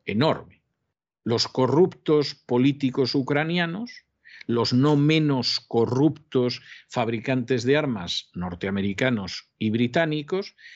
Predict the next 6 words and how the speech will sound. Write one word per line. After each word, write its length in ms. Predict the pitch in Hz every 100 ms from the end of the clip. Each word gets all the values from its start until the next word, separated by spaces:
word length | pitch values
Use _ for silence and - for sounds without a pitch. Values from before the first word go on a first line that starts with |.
| - -
y, 100 | 214
por 160 | 113
supuesto, 640 | 117 110 - - 143 147 -
enrareciendo 960 | 101 98 95 92 107 110 107 120 120 -
el 140 | 98
ambiente. 540 | 90 87 - - -